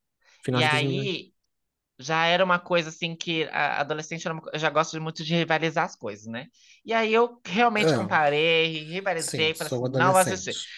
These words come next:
Speaker 2: Só que quando chegou em dois mil e doze, eu acho, dois mil e onze, dois mil e doze, que teve, acho que foi em dois mil e onze, que teve o episódio da Britney, que eu fui assistir,
Speaker 3: Ah,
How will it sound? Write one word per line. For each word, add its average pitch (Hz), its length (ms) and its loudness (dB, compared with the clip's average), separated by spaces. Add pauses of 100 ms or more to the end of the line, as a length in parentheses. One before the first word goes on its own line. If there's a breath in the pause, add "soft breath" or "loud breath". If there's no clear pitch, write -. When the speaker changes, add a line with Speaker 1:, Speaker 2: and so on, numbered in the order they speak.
(160 loud breath)
Speaker 2:
Só 175 460 8
que 127 520 -6
quando 208 480 4
chegou 131 580 0
em 185 260 4
dois 143 240 -2
mil 135 760 -2 (100)
e 147 140 -2
doze, 127 480 2
eu 104 100 -4
acho, 113 340 -6
dois 117 140 -6
mil 123 160 -4
e 143 40 -2
onze, 156 80 -6
dois 127 140 -4
mil 117 100 -8
e - 60 -10
doze, 120 460 -2 (320 soft breath)
que 185 140 -8
teve, 165 600 0
acho - 140 -12
que - 60 -20
foi 135 100 -6
em 123 40 -8
dois 127 140 -12
mil 160 200 -12
e 120 40 -14
onze, 120 200 -16
que 117 100 -20
teve 151 760 0
o 151 120 0
episódio 131 840 0
da 131 220 0
Britney, 135 800 -4
que 135 120 -4
eu 131 60 -2
fui 151 160 -2
assistir, 170 720 2
Speaker 3:
Ah, 139 320 -6